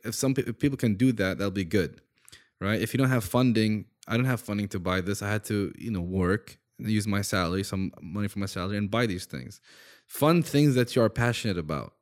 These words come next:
even if it doesn't make you money, because w-, what it doesn't bring in, in monetary value, it brings, uh, in, uh, mental health and passion and motivation and having a work-life balance, things that you don't,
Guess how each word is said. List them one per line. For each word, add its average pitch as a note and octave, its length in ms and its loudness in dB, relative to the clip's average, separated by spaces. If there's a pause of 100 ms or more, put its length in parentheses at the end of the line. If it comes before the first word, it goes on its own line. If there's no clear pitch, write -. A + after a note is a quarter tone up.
(200)
even B2+ 260 0
if A#2+ 100 0
it A2+ 60 -2
doesn't A2 240 0
make A2 200 -4
you F#2+ 60 -2
money, G2+ 240 0
because F#2 340 -6
w-, F#2+ 160 -14 (760)
what A#2+ 160 6
it A#2 80 2
doesn't C3+ 340 4
bring B2+ 320 2
in, G#2 260 -2 (100)
in G#2 140 2
monetary A#2 500 4
value, A2 500 4
it F#2+ 160 -4
brings, G#2+ 440 2 (680)
uh, G#2 220 4
in, G#2 460 2 (180)
uh, G2 360 -2
mental A2+ 460 2
health G#2 580 0 (120)
and F#2+ 340 -4
passion A2 640 0
and G2 120 0
motivation G#2+ 880 2 (360)
and G#2 100 -6
having G#2+ 280 2
a G#2+ 40 4
work-life A2 580 2
balance, G#2+ 720 2 (500)
things C3 180 4
that A#2+ 200 2
you B2+ 60 0
don't, B2+ 240 4